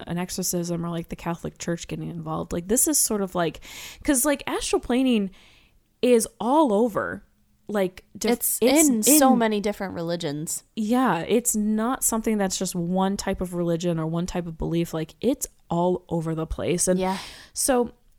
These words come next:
Speaker 1: there's a book called Where the Spirits Ride the Wind, Trance Journeys and Other Ecstatic Experiences by
Speaker 2: Whoa.
Speaker 1: Felicita D. Goodman. And she says, "What happens on a spiritual journey?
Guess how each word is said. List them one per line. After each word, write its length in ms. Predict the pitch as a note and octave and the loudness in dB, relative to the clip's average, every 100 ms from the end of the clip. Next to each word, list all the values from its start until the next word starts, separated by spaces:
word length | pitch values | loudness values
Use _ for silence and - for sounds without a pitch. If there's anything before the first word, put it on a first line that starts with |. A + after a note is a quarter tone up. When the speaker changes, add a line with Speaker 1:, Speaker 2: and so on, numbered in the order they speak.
| _ - | _ -4
Speaker 1:
there's 220 | B3 B3+ | 0 0
a 60 | C4 | 2
book 260 | G3+ F#3 | 0 0
called 400 | - G3 F3+ F3+ - | -4 0 0 0 -4
Where 320 | F#3 G3+ A3 | -2 0 0
the 120 | A3+ | 0
Spirits 600 | - - G#3 F#3+ F#3+ - | -2 0 -2 -2 -2 -4
Ride 520 | F3+ E3+ E3 F#3+ A3 - | -6 -4 -2 -2 -4 -4
the 140 | G3+ | -4
Wind, 460 | F3 E3+ A3+ D#4+ - _ - | -2 -2 -2 -4 -8 _ -16
Trance 440 | - G#3 G3+ A3+ - | -6 -2 -2 -2 -4
Journeys 520 | G#3 F#3+ G3 F#3+ F#3+ | -4 -4 -4 -4 -4
and 160 | F3+ E3+ | -6 -4
Other 420 | F3+ F#3+ G3 G3+ - - | -2 0 0 -2 -8 -10
Ecstatic 640 | F#3 - F#3+ F3+ F#3 F#3 | -4 -2 0 0 0 -4
Experiences 800 | E3+ - E3+ E3+ G#3 A3 C4+ B3 | -8 -6 -4 -4 -4 -2 -2 -2
by 360 | - F3+ E3+ E3+ | -2 0 0 -4
Speaker 2:
Whoa. 360 | E3+ D3+ G3+ - | -6 -8 -6 -2
Speaker 1:
Felicita 760 | G3 F3 F3 B3 C4 C4 C4 - | 0 0 0 0 0 -2 -4 -8
D. 380 | F3+ G3 G3 F#3+ | -4 -2 0 -2
Goodman. 440 | - F3 G3 C#4+ A4+ B4 _ _ _ _ _ _ - _ - | -2 -2 0 0 -2 -8 _ _ _ _ _ _ -20 _ -4
And 300 | G#3 G#3 G#3 | -2 -2 -4
she 160 | - | -4
says, 300 | B3+ B3+ A#3+ - - - - _ | 0 0 0 -2 -18 -20 -20 _
"What 200 | A3 A#3+ | -2 -2
happens 600 | - - D#4+ - G4+ G4+ - | -2 -4 -4 -2 -4 -4 -2
on 160 | B3 A3+ | -2 0
a 40 | |
spiritual 480 | A3 - G3 F#3+ G3 | -2 0 -2 -2 -6
journey? 360 | F3+ F3+ B3 | -4 -2 -2